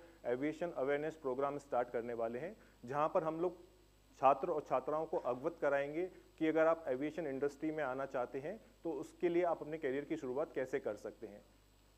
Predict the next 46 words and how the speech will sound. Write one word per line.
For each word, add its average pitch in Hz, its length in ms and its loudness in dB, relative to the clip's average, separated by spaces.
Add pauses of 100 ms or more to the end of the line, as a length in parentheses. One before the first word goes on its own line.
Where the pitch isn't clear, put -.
(120)
Let 139 300 4
me 185 140 4
also 165 340 4
brief 160 240 4
you, 139 120 2 (400)
aviation 151 400 0
industry 151 480 0
में 127 240 0 (220)
अगर 139 200 4
आपका 147 520 2
कोई 151 360 0
रिश्तेदार 139 540 2
या 143 120 2
कोई 143 180 -4
friend 139 300 -4
अगर 135 140 -2
काम 127 280 -2
कर 131 160 -4
रहा 135 160 0
है 120 180 0 (480)
तो 143 60 4
आप 156 140 8
उससे 165 300 -2
ये 165 80 4
पूछ 156 280 -2
भी 170 140 2
सकते 170 300 -4
हैं 165 160 -2
कि 170 100 -4
ए-, 131 220 0
सबसे 151 340 -2
ज़्यादा 160 360 2
perks 147 240 2
अगर 147 160 2
कोई 156 440 0 (480)
इंडस्ट्री 156 640 2 (200)
अपने 151 240 -4
employees 143 380 0
को 156 100 -4
देती 139 260 -4
है 151 120 0
तो 156 140 -6
वो 139 160 0
है 156 260 0
aviation 131 380 -2
industry, 117 520 -6